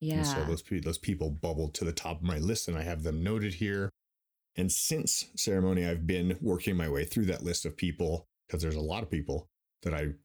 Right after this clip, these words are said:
Speaker 1: truly value. And those values, those gr-, those needs to express gratitude, they come to the top of my awareness, and I notate them.
Speaker 2: Yeah.
Speaker 1: Right. So that's my key,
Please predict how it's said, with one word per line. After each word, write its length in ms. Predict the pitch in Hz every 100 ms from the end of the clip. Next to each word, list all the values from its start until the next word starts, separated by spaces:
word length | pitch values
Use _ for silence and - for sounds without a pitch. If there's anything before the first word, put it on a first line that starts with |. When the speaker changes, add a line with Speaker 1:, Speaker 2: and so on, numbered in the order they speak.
| -
Speaker 1:
truly 480 | - - 135 101 80
value. 500 | 78 71 69 69 67
And 160 | 80 80
those 240 | 87 82
values, 1000 | 78 - 82 98 113 95 82 76 71 - -
those 300 | 90 87 85
gr-, 360 | - 82 82
those 280 | 85 95 82
needs 760 | 85 92 92 95 104 107 92 -
to 120 | -
express 400 | 90 - 104 85
gratitude, 840 | - 90 82 101 95 - 73 71 - -
they 140 | 90
come 260 | - 95 82
to 60 | 73
the 80 |
top 280 | - - -
of 120 | 76
my 160 | 80 78
awareness, 640 | 76 76 76 73 - -
and 100 | 82
I 80 | 76
notate 520 | 82 80 78 80 73
them. 160 | - 78 - _
Speaker 2:
Yeah. 400 | 170 160 143 139 135 _
Speaker 1:
Right. 200 | - 113 - _ _ _ _ _
So 160 | - 90
that's 400 | 92 - - 104
my 320 | 90 80 73 - _ _ _ _ _ _ -
key, 560 | - - 101 98 95